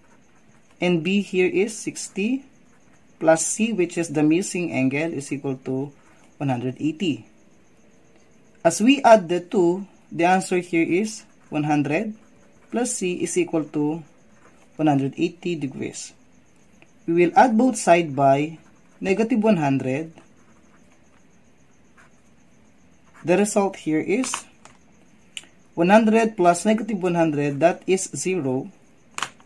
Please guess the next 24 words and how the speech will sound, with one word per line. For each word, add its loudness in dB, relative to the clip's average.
Then -2
plus 2
C -4
is -2
equal 2
to 0
one 0
hundred 4
eighty -2
minus 2
one -2
hundred -4
is -4
equal -2
to -8
eighty. -6
So -6
C 2
here 0
is -4
equal -6
to -6
eighty -6
degrees. -12